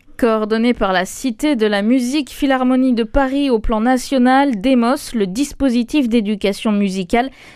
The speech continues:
et orchestrale à vocation sociale, permet à des enfants de sept à douze ans, éloignés de la pratique musicale, de suivre un apprentissage gratuit de la musique et d'intégrer un orchestre d'enfants encadré par des professionnels de la musique et du domaine social.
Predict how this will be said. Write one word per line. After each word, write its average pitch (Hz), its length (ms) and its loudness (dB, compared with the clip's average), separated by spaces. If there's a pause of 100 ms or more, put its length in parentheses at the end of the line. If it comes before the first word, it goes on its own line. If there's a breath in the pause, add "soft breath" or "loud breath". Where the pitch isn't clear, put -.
(120 loud breath)
et 208 120 2
orchestrale 294 680 -2
à 226 60 0
vocation 208 500 -4
sociale, 311 600 -2
permet 220 320 0
à 190 60 -2
des 180 220 -4
enfants 202 320 -4 (380 loud breath)
de 190 100 -2
sept 339 300 -2
à 311 80 2
douze 247 260 2
ans, 254 140 2 (160)
éloignés 285 460 2
de 220 100 0
la 196 120 0
pratique 196 360 -6
musicale, 202 760 -2
de 190 120 -6
suivre 202 420 -2
un 185 120 -2
apprentissage 180 760 -4
gratuit 202 560 -4
de 220 80 0
la 226 140 2
musique 208 440 -2 (420 loud breath)
et 185 80 0
d'intégrer 202 600 0
un 202 200 0
orchestre 220 640 -4
d'enfants 269 760 0
encadré 190 500 -2
par 170 180 -8
des 156 140 -12
professionnels 202 720 -4
de 190 80 2
la 185 120 2
musique 190 400 -2
et 214 60 0
du 185 100 -2
domaine 247 320 2
social. 240 480 -2